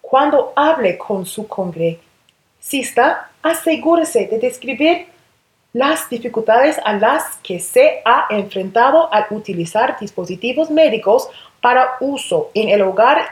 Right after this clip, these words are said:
inaccesibles como los monitores de ritmo cardíaco, monitores de glucosa, oxímetros de pulso, lectores de presión arterial,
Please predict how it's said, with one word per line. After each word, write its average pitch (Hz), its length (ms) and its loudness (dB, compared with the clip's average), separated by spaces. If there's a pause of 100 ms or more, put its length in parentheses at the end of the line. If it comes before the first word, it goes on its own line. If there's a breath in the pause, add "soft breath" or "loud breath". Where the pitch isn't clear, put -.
inaccesibles 254 960 -2
como 202 280 0
los 180 180 -6
monitores 185 540 0
de 185 80 0
ritmo 196 400 -2
cardíaco, 240 840 0 (640 soft breath)
monitores 262 560 2
de 185 100 -2
glucosa, 254 840 0 (180)
oxímetros 233 760 2
de 202 100 0
pulso, 240 680 0 (280 loud breath)
lectores 226 520 4
de 240 80 2
presión 214 500 -4
arterial, 202 760 0